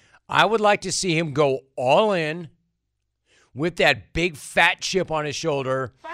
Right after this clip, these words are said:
and run it back with the pack. Because a motivated Aaron Rodgers with a chip on his shoulder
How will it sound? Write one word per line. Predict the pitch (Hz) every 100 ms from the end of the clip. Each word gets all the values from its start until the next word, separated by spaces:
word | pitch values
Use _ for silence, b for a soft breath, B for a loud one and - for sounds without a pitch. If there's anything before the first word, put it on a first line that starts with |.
| 370 -
and | 175 151 123
run | 139 160
it | 143 -
back | 143 135 -
with | 135 131
the | 120
pack. | 127 110 - _ _ _ _ _ _ _ _ _
Because | 135 170 160 196
a | 160
motivated | 131 151 220 247 196 196 185 175 -
Aaron | 143 175 160
Rodgers | 139 135 127 127 135 127 - b b b -
with | 127 220
a | 226
chip | - 202 180
on | 175
his | 165
shoulder | - 151 147 143 143